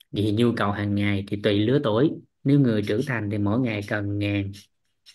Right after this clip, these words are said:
cho tới ngàn hai miligam. Vậy nguồn cung cấp là từ đâu? Cái liệt kê ra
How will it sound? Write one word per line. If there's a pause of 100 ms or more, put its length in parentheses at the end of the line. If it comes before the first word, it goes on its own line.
(680)
cho
tới
ngàn
hai (1400)
miligam. (2000)
Vậy
nguồn
cung
cấp
là
từ
đâu? (360)
Cái
liệt
kê
ra